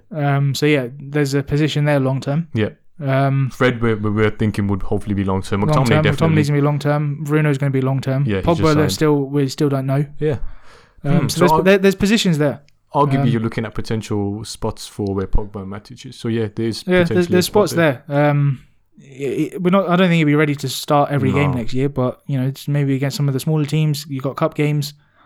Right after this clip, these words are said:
Speaker 1: Um, there's, there's opportunities there, and, uh, you know, Ollie's shown he's willing to give opportunities to young players. Um, and yeah, if, if Dortmund are interested in him, he must be reasonably good. <laughs>
Speaker 2: Yeah, good point.
Speaker 1: Um,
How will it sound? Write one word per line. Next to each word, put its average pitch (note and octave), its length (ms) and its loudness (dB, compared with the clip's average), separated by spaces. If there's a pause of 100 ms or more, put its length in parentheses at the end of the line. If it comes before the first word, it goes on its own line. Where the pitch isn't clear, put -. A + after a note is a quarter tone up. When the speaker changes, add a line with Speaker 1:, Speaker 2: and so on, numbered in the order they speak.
(600)
Speaker 1:
Um, C#3 520 0 (320)
there's, C3+ 300 -2
there's D3+ 180 0
opportunities C#3 500 -4
there, B2+ 220 -6 (200)
and, C3+ 340 -2
uh, C3+ 400 0
you D3+ 100 -2
know, D3 120 2
Ollie's D3+ 200 2
shown D3 180 0
he's C3 120 -2
willing C3+ 180 0
to B2 100 -6
give B2+ 300 -6 (720)
opportunities C3 560 -2
to B2 80 -4
young B2+ 180 -2
players. B2 320 -6 (840)
Um, C3+ 520 -2 (640)
and C#3+ 140 0
yeah, D3 140 2
if, C#3 300 -2
if D3 160 -2
Dortmund D#3 320 0
are C3+ 60 -4
interested C3+ 300 -4
in C#3 60 0
him, C#3 60 0
he C#3 80 2
must D3+ 180 0
be C3 180 0
reasonably B2 520 -2
good. A#2 240 -6
<laughs> - 60 -8 (480)
Speaker 2:
Yeah, A#2 240 0 (300)
good - 160 -6
point. F#2+ 180 -2
Speaker 1:
Um, C#3 380 0